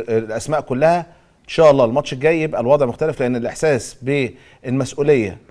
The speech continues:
بعد الماتش بتاع النهارده هيكون اكبر واكبر في مباراه غانا ثم كاب فيردي الحقيقه في ال-، المباراتين القادمتين، وبالتالي يا رب ان شاء الله يكونوا في حالتهم في اليوم ده. كابتن ابو الدهب، الماتش الجاي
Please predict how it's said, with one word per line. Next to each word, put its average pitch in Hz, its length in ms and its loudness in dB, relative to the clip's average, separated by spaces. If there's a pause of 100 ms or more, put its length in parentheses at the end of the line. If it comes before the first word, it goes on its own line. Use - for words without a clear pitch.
(520)
بعد 135 200 6
الماتش 135 340 0
بتاع 135 120 0
النهارده 180 440 2
هيكون 135 420 -4
اكبر 139 340 0
واكبر 127 440 -2 (280)
في 131 140 -8
مباراه 123 400 0
غانا 127 220 0
ثم 120 340 -2 (220)
كاب 113 180 0
فيردي 117 220 -2
الحقيقه 113 240 0
في 117 260 -2
ال-، 95 400 -4 (340)
المباراتين 101 460 -2
القادمتين، 107 680 -4
وبالتالي 135 360 -4
يا 123 180 2
رب 127 300 0
ان 107 80 -10
شاء 123 160 -2
الله 120 140 0
يكونوا 120 220 -4
في - 60 -18
حالتهم 113 380 -6 (280)
في 123 260 0
اليوم 98 220 -4
ده. 82 100 -10
كابتن 151 260 0
ابو 143 100 0
الدهب، 175 300 0 (680)
الماتش 139 300 -2
الجاي 104 280 -8